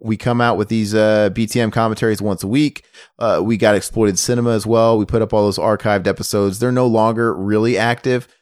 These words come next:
but recently, uh, it's been resurrected by Bat thirty-two. We brought that up. I think Zach has recorded three episodes with him now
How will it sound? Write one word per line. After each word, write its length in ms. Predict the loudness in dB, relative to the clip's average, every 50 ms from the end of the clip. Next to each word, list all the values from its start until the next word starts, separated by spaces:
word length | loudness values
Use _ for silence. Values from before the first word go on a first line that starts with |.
| _ _ _
but 260 | -2 -2 -2 -2 -4 _ _ _ -6
recently, 680 | -2 -2 -2 -2 -2 -6 -4 -4 -2 -2 -2 -4 -6 -10 _ _ _ _ _ _ _ _
uh, 140 | -16 -12 -6 -6
it's 160 | -6 -4 -2
been 140 | -4 0 2
resurrected 540 | 2 2 2 2 2 2 0 0 0 0
by 100 | 0 2
Bat 260 | 2 2 2 0 0 0
thirty-two. 480 | -2 -4 -4 -4 -2 0 2 2 2
We 60 | 0
brought 260 | 0 2 0 0 2 0
that 160 | 0 0 2
up. 300 | 2 2 2 2 0 -2
I 80 | -4
think 180 | -4 -4 -6 -4
Zach 300 | -2 0 0 0 0 -2
has 120 | -4 -6
recorded 560 | -6 -10 -6 -4 -2 0 0 0 0 -2 -4 -8 -12 -16 -16 _
three 280 | -10 -6 -2 0 0 0
episodes 380 | 0 0 -2 -2 -2 -2 -2
with 100 | -4 -4
him 120 | -4 -2 0
now 300 | 0 0 0 -2 -4